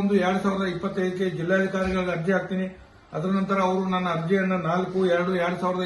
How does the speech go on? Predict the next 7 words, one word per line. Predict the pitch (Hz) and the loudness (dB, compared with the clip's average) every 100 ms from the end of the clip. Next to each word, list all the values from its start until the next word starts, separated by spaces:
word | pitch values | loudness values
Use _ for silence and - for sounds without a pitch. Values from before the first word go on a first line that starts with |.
| 170 | -2
ಇಪ್ಪತ್ತೈದರಿಂದ | 185 180 180 180 190 202 180 170 - - - - | -4 -4 -2 -2 0 2 2 -2 -8 -16 -20 -8
ಕಿತ್ತೂರು | 170 196 196 185 | -4 0 2 2
ಅಭಿವೃದ್ಧಿ | 180 180 185 165 | 0 -2 -2 0
ಪ್ರಾಧಿಕಾರ | 180 185 190 185 - | 0 0 0 -2 0
ಕಳಿಸ್ತಾರ. | 185 185 190 190 185 - - - - - | 0 0 0 0 -2 -10 -20 -20 -10 -4
ಅಲ್ಲಿಂದ | 180 190 196 165 | 0 4 4 4
ಹದಿನೆಂಟು | 165 202 208 202 | 2 4 4 6